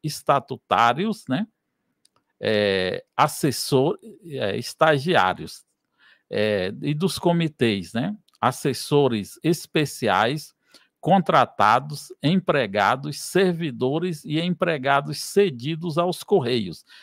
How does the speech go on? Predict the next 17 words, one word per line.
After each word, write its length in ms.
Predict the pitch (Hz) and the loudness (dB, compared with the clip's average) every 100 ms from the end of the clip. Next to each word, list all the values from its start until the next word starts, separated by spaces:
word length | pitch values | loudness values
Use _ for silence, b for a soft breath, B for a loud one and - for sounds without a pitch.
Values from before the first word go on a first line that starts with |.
| B - | B -12
Ou 80 | |
seja, 380 | 120 147 120 101 | -2 0 0 -2
pessoas 480 | - 127 - 131 120 | -6 -8 -4 -6 -6
que 160 | - 110 | -8 -4
vêm 320 | 120 131 127 | -2 0 -2
de 140 | 113 | 0
outros 920 | 143 202 202 - 185 175 - - - _ _ _ _ - | 2 2 0 -4 -4 -4 -4 -16 -18 _ _ _ _ -8
departamentos, 840 | 127 139 139 127 143 127 139 - - | -2 2 2 0 -4 -4 -6 -10 -8
de 120 | 135 | -4
outras 380 | 170 180 170 175 | -4 -4 -4 -2
empresas, 560 | 160 156 160 147 185 B B B B | 0 0 0 0 -2 B B B B
que 80 | - | -10
foram, 480 | - 165 175 135 123 | 0 2 2 0 0
é, 140 | 127 | 0
empresas 560 | 131 - 123 120 117 - | 0 2 0 2 -4 -8
públicas 720 | - 190 165 147 - 113 107 | -2 0 0 -2 0 0 2
ou, 360 | 120 110 101 | 2 2 0